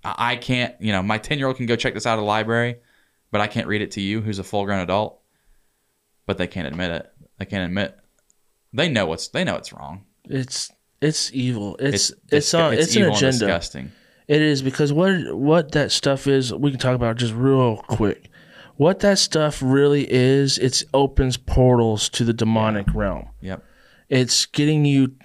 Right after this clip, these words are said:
Speaker 2: to be oppressed, and then if you don't even have the Holy Ghost, you'll be possessed. So,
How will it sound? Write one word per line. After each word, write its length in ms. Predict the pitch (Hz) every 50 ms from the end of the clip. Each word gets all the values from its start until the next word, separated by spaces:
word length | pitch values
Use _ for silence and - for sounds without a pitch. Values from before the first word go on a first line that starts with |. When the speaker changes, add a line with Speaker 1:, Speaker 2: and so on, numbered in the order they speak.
| - -
Speaker 2:
to 80 | - 131
be 280 | - 139 123 120 120 -
oppressed, 680 | - 113 104 - - 127 127 135 135 135 127 - -
and 140 | 110 120 120
then 160 | 123 123 120 120
if 180 | 113 - -
you 80 | 135 123
don't 200 | 131 131 131 135
even 140 | 127 123 123
have 160 | 123 120 113
the 120 | 113 113
Holy 260 | 110 131 131 127 123
Ghost, 340 | 117 120 117 113 110 - -
you'll 80 | 113 104
be 160 | 110 107 104
possessed. 800 | 101 - - 123 117 110 104 101 101 92 82 - - - - - _ _ _ _ _ _ _ _ _ _ _ _ _ -
So, 560 | - - 123 117 113 107 104 101 95 - _